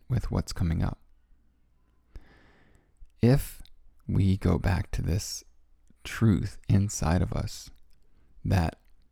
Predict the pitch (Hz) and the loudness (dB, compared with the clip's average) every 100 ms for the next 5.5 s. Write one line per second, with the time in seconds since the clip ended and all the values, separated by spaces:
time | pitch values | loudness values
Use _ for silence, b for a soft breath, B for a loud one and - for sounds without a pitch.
0 | _ _ _ _ _ _ _ _ - 110 | _ _ _ _ _ _ _ _ 2 6
1 | 101 98 104 - _ - - - 92 95 | 6 4 0 -8 _ -12 -4 2 4 4
2 | - 85 80 95 113 _ _ _ _ _ | 2 0 0 0 -2 _ _ _ _ _
3 | _ _ _ _ _ - - - 87 85 | _ _ _ _ _ -20 -14 -2 0 0
4 | - - 92 85 85 - - - - 92 | -4 -2 0 2 2 0 -4 -6 -4 0
5 | 95 117 90 95 | 0 0 2 2